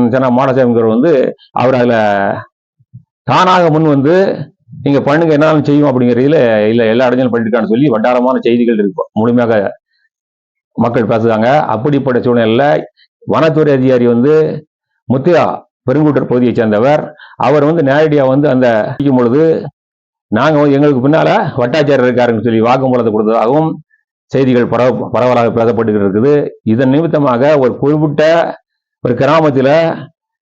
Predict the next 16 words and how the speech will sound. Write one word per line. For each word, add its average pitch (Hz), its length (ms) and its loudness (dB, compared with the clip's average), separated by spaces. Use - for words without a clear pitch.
அந்த 147 300 2
நீர்வள 175 400 2
கமிட்டிங்க 151 460 0
முறையில, 127 320 2
பாப்பான்கால் 160 580 0
நீர்வள 139 340 2
கமிட்டிங்க 123 540 0
முறையில 123 340 0
அந்த 131 320 0
பரந்தக 170 440 0
பெரிய, 139 240 0
பெரிய 131 200 0
வளம், 131 200 2
வீரசாமி 135 280 0
பெரிய 123 160 0
வளத்தினுடைய 117 440 0